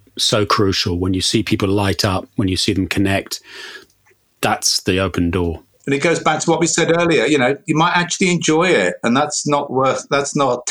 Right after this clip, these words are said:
Speaker 2: <laughs> that's not a small thing.
Speaker 1: Uh, no, gosh, enjoy my life. <laughs>
Speaker 2: Radical stuff.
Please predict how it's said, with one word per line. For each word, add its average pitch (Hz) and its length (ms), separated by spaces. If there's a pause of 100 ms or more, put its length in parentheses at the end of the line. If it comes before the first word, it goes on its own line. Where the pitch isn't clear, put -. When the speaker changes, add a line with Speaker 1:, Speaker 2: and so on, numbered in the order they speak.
(120)
Speaker 2:
<laughs> - 100
that's - 180
not 147 140
a - 20
small 143 320
thing. 90 460 (580)
Speaker 1:
Uh, 110 160
no, 107 280 (100)
gosh, 165 300
enjoy 131 320
my 139 160
life. 175 340 (140)
<laughs> - 680
Speaker 2:
Radical 143 560
stuff. 98 680